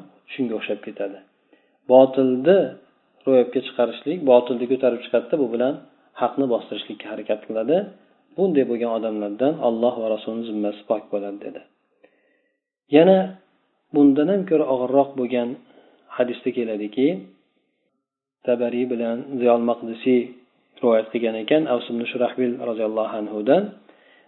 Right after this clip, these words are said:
"من مشى مع ظالم ليعينه وهو يعلم أنه ظالم فقد خرج من الإسلام." Ya'ni kim zolim bilan birga, unga yordam berishlik uchun yuradigan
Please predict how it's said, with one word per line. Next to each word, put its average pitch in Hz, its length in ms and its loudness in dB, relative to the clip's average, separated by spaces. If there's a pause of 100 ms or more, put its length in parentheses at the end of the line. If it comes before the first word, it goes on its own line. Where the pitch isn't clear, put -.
"من 156 160 6 (100)
مشى 131 360 6 (280)
مع 127 140 2 (140)
ظالم 139 460 4 (220)
ليعينه 123 640 -2 (300)
وهو 123 340 0
يعلم 127 440 4
أنه 117 400 -6 (140)
ظالم 139 380 2 (240)
فقد 123 300 0
خرج 110 380 -6
من 131 200 -4
الإسلام." 95 680 -12 (1120)
Ya'ni 123 320 0
kim 139 200 6 (840)
zolim 127 460 8
bilan 123 300 0
birga, 117 400 0 (1120)
unga 127 320 -2
yordam 123 400 4
berishlik 120 320 -6
uchun 120 180 -6
yuradigan 113 480 -2